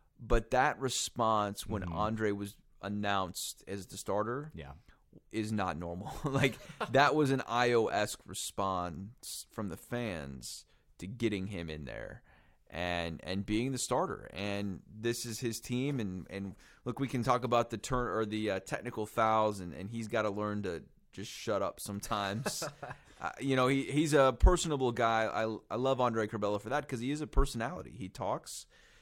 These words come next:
Speaker 2: Mm-hmm.
Speaker 1: and he's very open, and he'll talk a lot <laughs> in the, in the post-game press conference. He'll, he'll spend four or five minutes answering one question.
Speaker 2: I'd say, uh,
Speaker 1: But
Speaker 2: he likes to vibe.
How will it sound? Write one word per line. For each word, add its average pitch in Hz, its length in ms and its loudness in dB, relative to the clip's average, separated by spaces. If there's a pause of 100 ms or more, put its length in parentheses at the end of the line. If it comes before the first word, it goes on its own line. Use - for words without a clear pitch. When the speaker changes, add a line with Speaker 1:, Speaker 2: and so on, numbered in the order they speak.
(200)
Speaker 2:
Mm-hmm. 87 140 -10
Speaker 1:
and 90 640 -4
he's 104 280 -6
very 104 280 2
open, 165 600 2 (1400)
and 90 180 -8
he'll 110 180 -2
talk 117 320 0
a 131 40 0
lot 131 280 -6 (160)
<laughs> - 160 -2
in 165 180 8
the, 139 220 6
in 135 120 2
the 131 80 0
post-game 139 640 4 (520)
press - 200 6
conference. 131 340 4
He'll, 139 200 8
he'll 139 220 4
spend 143 440 0 (760)
four 143 160 0
or 160 40 2
five 151 240 4
minutes 143 280 2
answering 127 360 0
one 127 140 2
question. 135 540 -2 (1120)
Speaker 2:
I'd 139 220 -4
say, 151 240 2
uh, 117 180 -2
Speaker 1:
But 127 120 12
Speaker 2:
he 120 40 2
likes 123 280 -6
to 107 100 -6
vibe. 82 360 -12